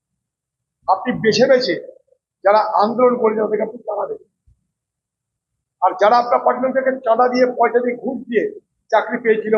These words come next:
তাদেরকে রক্ষা করবে পার্টির স্বার্থে, নেতাদের স্বার্থে। তত নেতারা ঝাড় খাবে বাজারে।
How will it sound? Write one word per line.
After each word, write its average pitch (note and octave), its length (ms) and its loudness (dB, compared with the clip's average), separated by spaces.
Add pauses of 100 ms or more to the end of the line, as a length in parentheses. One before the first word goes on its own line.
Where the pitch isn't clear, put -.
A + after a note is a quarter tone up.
তাদেরকে G#3+ 420 0
রক্ষা - 240 2
করবে - 260 -10 (920)
পার্টির G#3+ 220 0
স্বার্থে, - 440 -6 (200)
নেতাদের G#3+ 280 2
স্বার্থে। - 320 -10 (520)
তত G3+ 100 -4
নেতারা A#3 340 2
ঝাড় G3 260 0
খাবে F#3+ 160 2
বাজারে। - 320 -2